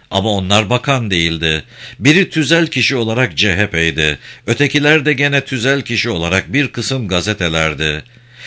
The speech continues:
Meclis tarafından soruşturmaya tabi tutulmalarının hukuki dayanağı yoktu. C H P ve bir kısım basın hakkında soruşturma değil,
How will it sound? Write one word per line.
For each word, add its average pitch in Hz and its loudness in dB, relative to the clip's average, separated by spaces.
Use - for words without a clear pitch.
Meclis 151 2
tarafından 87 0
soruşturmaya 127 0
tabi 135 0
tutulmalarının 113 -2
hukuki 120 -2
dayanağı 113 0
yoktu. 82 -2
C 143 6
H 175 6
P 180 2
ve 156 4
bir 151 2
kısım 143 -2
basın 123 -2
hakkında 90 -2
soruşturma 104 -2
değil, 80 2